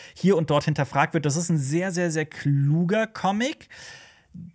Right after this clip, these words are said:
Und Zack Snyder hat das hundertprozentig nicht getroffen, hatte es aber stellenweise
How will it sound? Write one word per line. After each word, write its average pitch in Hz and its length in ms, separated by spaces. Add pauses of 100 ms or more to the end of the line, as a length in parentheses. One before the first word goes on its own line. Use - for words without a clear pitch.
(720)
Und 196 160
Zack 190 220
Snyder 190 580
hat - 220
das 156 320
hundertprozentig 156 720
nicht 147 360
getroffen, 107 600
hatte 160 220
es 170 160
aber 147 200
stellenweise 127 1040